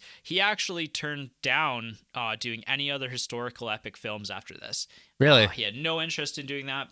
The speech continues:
Speaker 1: and, and he was also concerned because there were sponsors pulling sponsorships from him.
Speaker 2: Yeah, we should say that, like, it's not just admirable that Scorsese took this risk. Like, everyone took a huge risk on this
Speaker 1: Yeah,
Speaker 2: movie.
Speaker 1: oh, absolutely they did.
Speaker 2: Yeah, Keitel, Willem Dafoe.
Speaker 1: Yep.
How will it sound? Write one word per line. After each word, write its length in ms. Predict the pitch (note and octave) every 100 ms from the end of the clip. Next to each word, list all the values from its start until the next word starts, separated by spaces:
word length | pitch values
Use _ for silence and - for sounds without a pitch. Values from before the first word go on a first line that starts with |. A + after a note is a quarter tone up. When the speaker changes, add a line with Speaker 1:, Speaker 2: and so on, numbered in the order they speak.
| -
Speaker 1:
and, 320 | A2+ G#2+ A2 -
and 200 | A2+ A2+
he 120 | C3+
was 160 | A#2+
also 280 | A2 B2+ -
concerned 420 | B2+ B2+ A#2+ A#2+
because 240 | A2 A2+ F#2+
there 100 | G2
were 80 | G2
sponsors 580 | - A#2+ B2+ - B2+
pulling 340 | B2 C3 B2+ A#2
sponsorships 760 | - A2 A#2+ A#2+ B2 - B2
from 260 | C3 A#2+ A#2
him. 360 | A#2+ A#2 A2+ A#2 - - - - _
Speaker 2:
Yeah, 220 | F#3 A3+
we 120 | E3 G3
should 180 | F#3
say 200 | - A3+
that, 160 | D#3+ C3
like, 180 | C3 -
it's 180 | D3 -
not 180 | G3+ F3+
just 160 | E3+ D3+
admirable 420 | D3+ D3+ B2+ A2+
that 180 | G#2+ -
Scorsese 560 | - G#2+ - B2+ C3+
took 160 | A#2 G#2+
this 180 | F2+ F2
risk. 260 | F2 -
Like, 120 | G2 G#2+
everyone 540 | C3 G3+ D3+ G2+ F#2+
took 200 | F2 G#2+
a 40 | G2
huge 300 | - A#2 G2+
risk 260 | A2 -
on 120 | F#2+ E2+
this 120 | -
Speaker 1:
Yeah, 120 | B4 -
Speaker 2:
movie. 120 | E3+
Speaker 1:
oh, 100 | C4+
absolutely 720 | - A4+ - E3 G#4+ C3+ A2
they 140 | G#2 G2
did. 120 | G2+
Speaker 2:
Yeah, 240 | G#2+ G2+
Keitel, 1040 | - A#2 - A#2 A#2+ B2+ B2+ B2+ B2+ B2 G2
Willem 260 | F#2+ A2+
Dafoe. 560 | A2 - G#2 A2+ A#2 A#2
Speaker 1:
Yep. 180 | F3+ C#4+